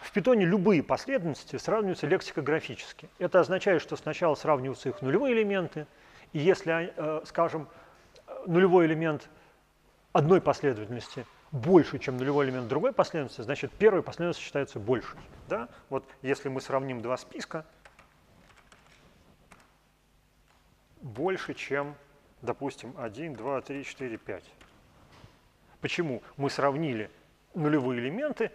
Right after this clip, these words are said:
выяснилось, что вот это больше вот этого, значит, он больше. Да? Если они, м, равны, значит, сравниваются первый элемент. Если вт-, первый элемент тоже равен, сравнивается второй элемент, ну и так далее.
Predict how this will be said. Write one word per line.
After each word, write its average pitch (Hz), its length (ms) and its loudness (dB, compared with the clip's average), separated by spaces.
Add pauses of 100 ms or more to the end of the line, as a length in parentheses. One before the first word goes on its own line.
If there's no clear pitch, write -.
(100)
выяснилось, 139 400 -4
что - 140 -10
вот 147 120 -4
это 127 180 -2
больше 107 320 -8
вот 143 160 -8
этого, 196 340 -2 (560)
значит, 135 360 -4
он 131 120 -4
больше. 101 440 -8 (380)
Да? 214 260 -6 (1080)
Если 185 460 -2
они, 170 500 -2 (1800)
м, 135 720 -6
равны, 202 440 0
значит, 143 300 -6
сравниваются 123 580 0
первый 233 400 2
элемент. 190 420 -6 (1800)
Если 185 400 0
вт-, - 220 -10
первый 185 320 2
элемент 147 280 -4
тоже 135 240 0
равен, 117 280 -2
сравнивается 113 480 -2
второй 247 340 -2
элемент, 196 280 -4
ну 262 100 -10
и 285 60 -8
так 165 200 2
далее. 107 240 -10